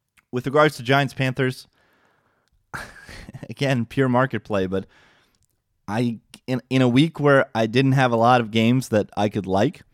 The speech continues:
I gotta like the Giants in this spot. Uh, the line is currently six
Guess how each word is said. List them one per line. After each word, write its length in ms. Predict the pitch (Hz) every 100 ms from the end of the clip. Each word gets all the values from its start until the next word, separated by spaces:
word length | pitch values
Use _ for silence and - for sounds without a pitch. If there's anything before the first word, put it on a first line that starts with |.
| _ _ _ _ -
I 80 |
gotta 500 | 127 131 147 165 170 - _
like 340 | 104 123 156 - _
the 100 | 170
Giants 760 | 135 139 151 220 208 - - -
in 160 | 165 190
this 140 | 202
spot. 480 | - - 208 311 - _ _ -
Uh, 280 | 120 120 120
the 140 | 117
line 260 | 120 165 185
is 100 | 165
currently 360 | - 175 156
six 520 | 139 - 160 - -